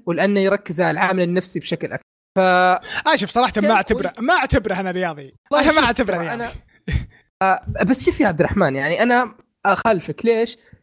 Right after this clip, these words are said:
Speaker 1: يعني غير إنه يرك-، يعني أنا كنت أقول إنه أوكي، بيركز على الجانب هذا أول، يعني أول حلقات معطيتني هذا الانطباع مرة، إنه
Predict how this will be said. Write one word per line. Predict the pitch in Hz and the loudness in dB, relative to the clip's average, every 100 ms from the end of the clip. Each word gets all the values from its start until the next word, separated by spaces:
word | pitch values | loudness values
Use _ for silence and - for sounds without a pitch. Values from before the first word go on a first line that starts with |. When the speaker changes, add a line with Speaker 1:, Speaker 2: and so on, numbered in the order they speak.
| - | -8
Speaker 1:
يعني | 165 _ _ - | -8 _ _ 0
غير | 262 262 | 0 2
إنه | 240 | 2
يرك-، | 196 208 214 | 2 2 -2
يعني | 156 147 165 170 | -12 -4 -2 -2
أنا | 254 - _ 294 | -4 -6 _ 0
كنت | 277 285 247 | 0 0 -2
أقول | 226 254 | 0 0
إنه | 240 240 | 0 2
أوكي، | 247 240 226 226 | 2 2 2 2
بيركز | 196 202 214 202 165 | 2 2 2 -2 -2
على | 175 | 0
الجانب | 170 165 190 185 165 | 0 0 -2 -2 -4
هذا | 190 170 | -2 0
أول، | 180 175 | 2 2
يعني | 156 175 - - _ - | 0 -2 -6 -14 _ -2
أول | 214 240 | 0 2
حلقات | - 185 202 233 - | 0 0 2 0 -2
معطيتني | 160 170 185 196 196 | -10 -4 -4 -2 0
هذا | 202 180 | 0 0
الانطباع | 151 160 175 175 180 - | -2 0 0 0 -4 -12
مرة، | 156 165 170 196 226 | -2 0 2 0 0
إنه | 160 160 160 | -6 -2 -2